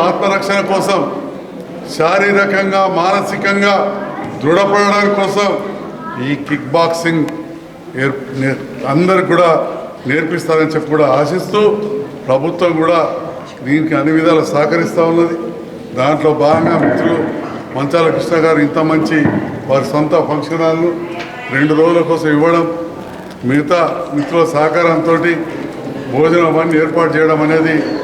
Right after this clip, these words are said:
చాలా అభినందనీయం. మరొకసారి దీంట్లో పాల్గొన్న చిన్నారులందరూ కూడా శుభాకాంక్షలు తెలియజేస్తూ,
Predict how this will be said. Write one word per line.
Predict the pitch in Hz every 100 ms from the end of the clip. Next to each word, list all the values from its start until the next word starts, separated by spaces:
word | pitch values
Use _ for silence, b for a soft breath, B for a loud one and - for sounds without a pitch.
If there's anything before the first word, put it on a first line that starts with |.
| - - - -
చాలా | 143 156 139
అభినందనీయం. | 131 151 180 180 175 175 190 190 180 - - - - - 131
మరొకసారి | 175 175 170 170 190 185 175
దీంట్లో | 170 175 156
పాల్గొన్న | 160 170 175 165
చిన్నారులందరూ | 156 156 160 160 156 165 151
కూడా | 165 160 - - - - - -
శుభాకాంక్షలు | 135 135 170 170 170 170 175 151 151
తెలియజేస్తూ, | 165 175 175 - -